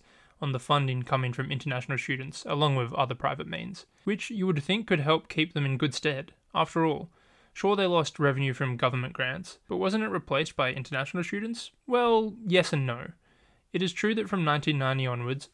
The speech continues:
Australia has aggressively marketed towards international students, which has meant that as of twenty fourteen, they account for conservatively at least seventeen point five percent of all university funding,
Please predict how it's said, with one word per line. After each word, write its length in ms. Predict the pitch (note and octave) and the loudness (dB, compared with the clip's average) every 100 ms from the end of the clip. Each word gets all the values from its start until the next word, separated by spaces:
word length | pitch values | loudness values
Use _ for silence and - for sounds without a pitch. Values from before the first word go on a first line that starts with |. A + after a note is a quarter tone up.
| - | -10
Australia 480 | C#3 - D3+ D#3+ D#3 | -8 2 4 6 4
has 120 | C#3 | 2
aggressively 560 | B2 C#3+ C3+ D3 C#3+ | 0 0 0 0 0
marketed 500 | C3 B2+ B2 C#3+ B2+ | 2 2 0 0 -4
towards 300 | C#3 C3+ B2+ | -4 -6 -4
international 560 | - A#2+ C#3 B2+ - C#3 | -6 -6 -6 -6 -8 -10
students, 520 | - C#3+ - - - _ _ - | -8 -8 -8 -12 -16 _ _ -4
which 120 | D3+ | 2
has 140 | D3 C#3 | 4 4
meant 220 | D3+ E3+ | 2 4
that 120 | D3 | 0
as 80 | C3+ | 2
of 140 | B2 | -2
twenty 260 | - D3+ E3+ | -2 -2 -2
fourteen, 560 | F3+ E3 C#3 B2 B2 C3+ _ _ | 0 0 0 -2 -4 -6 _ _
they 140 | - C#3 | -2 -2
account 380 | C3+ C#3 C#3+ - | 2 2 0 2
for 140 | C#3 | 0
conservatively 1040 | - C#3 - F3 F3+ D#3+ C3 B2+ B2 C3+ - | 0 -4 0 4 4 2 -2 -4 -4 -6 -6
at 100 | D3 | -4
least 220 | C#3+ - | -4 -2
seventeen 360 | E3 E3 E3 D3 | 0 2 2 0
point 200 | D3+ D3 | -2 0
five 200 | C3+ C3 | 0 0
percent 220 | - C3+ | -4 -6
of 80 | C3 | -6
all 400 | - D3 C#3 C3+ | -6 -2 0 0
university 480 | B2+ B2+ B2+ - B2 | -2 -2 -2 -2 -4
funding, 460 | - C2+ C#2+ E3+ | -4 -6 -6 -8